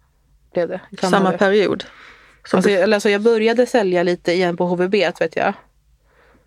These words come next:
Speaker 1: Men då var det ju allmänt jävligt svårt för att ett H V B, det var ju inte inlåst, men det var ändå att de visste att jag var borta. <laughs> Lite så. Men då hade jag några träffar. Tvåtusen arton var ju metoo-rörelsen kom fram.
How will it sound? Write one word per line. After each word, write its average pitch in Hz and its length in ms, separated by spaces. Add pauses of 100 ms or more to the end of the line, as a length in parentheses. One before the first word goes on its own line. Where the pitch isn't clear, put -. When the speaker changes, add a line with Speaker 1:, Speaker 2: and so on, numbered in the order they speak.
(260)
Speaker 1:
Men 175 140
då 180 100
var 185 220
det 180 40
ju 175 60
allmänt 170 380
jävligt 170 260
svårt 214 500
för - 120
att - 440 (100)
ett - 160
H 180 100
V 170 100
B, 180 300
det 180 100
var 185 100
ju 180 40
inte 180 140
inlåst, 175 480
men 165 120
det 165 80
var 165 140
ändå 160 180
att 160 60
de 165 200 (760)
visste - 280
att 160 80
jag 175 80
var 170 80
borta. - 340 (220)
<laughs> - 260
Lite 175 220
så. 180 200 (1500)
Men 180 120
då 190 60
hade 180 300
jag 180 100
några 170 160
träffar. - 520 (420)
Tvåtusen 185 280
arton 165 480 (1300)
var 180 320
ju 165 100
metoo-rörelsen 165 840
kom 165 160
fram. 170 260